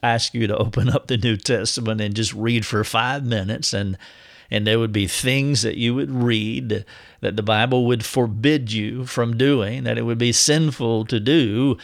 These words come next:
But if you submit to your husband in everything, then that means that he could make you, manipulate you, force you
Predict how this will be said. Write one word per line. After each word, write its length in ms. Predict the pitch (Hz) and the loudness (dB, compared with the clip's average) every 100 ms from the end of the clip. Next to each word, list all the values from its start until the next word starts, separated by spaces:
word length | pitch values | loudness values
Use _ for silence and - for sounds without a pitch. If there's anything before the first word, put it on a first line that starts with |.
| - - - | -12 -12 -6
But 140 | 95 | -4
if 120 | 92 | -2
you 120 | 135 | 0
submit 440 | 135 117 98 135 139 | 2 0 0 -2 -2
to 100 | 147 | 0
your 180 | 127 110 | 0 2
husband 540 | 131 139 113 123 113 | 2 2 2 0 0
in 180 | 113 113 | 0 0
everything, 1080 | 139 165 180 139 - 104 98 107 123 127 107 | 2 2 4 2 0 -2 0 0 0 -2 0
then 200 | 123 117 | 0 2
that 260 | 127 180 | 2 0
means 600 | 113 107 113 131 135 113 | -2 -4 -4 -6 -6 -2
that 220 | 131 - - | -2 -2 0
he 420 | 170 151 120 135 | 0 2 0 -2
could 360 | - 147 131 | -4 -4 -4
make 380 | 139 165 180 - | -2 0 0 -2
you, 220 | 117 131 | -4 -2
manipulate 720 | 139 120 165 175 135 120 104 110 | 0 0 0 0 2 2 0 -2
you, 240 | 117 139 | -2 -2
force 640 | - - 190 208 - - | -4 -2 2 4 4 0
you 400 | 95 71 104 135 | -4 -6 -6 -8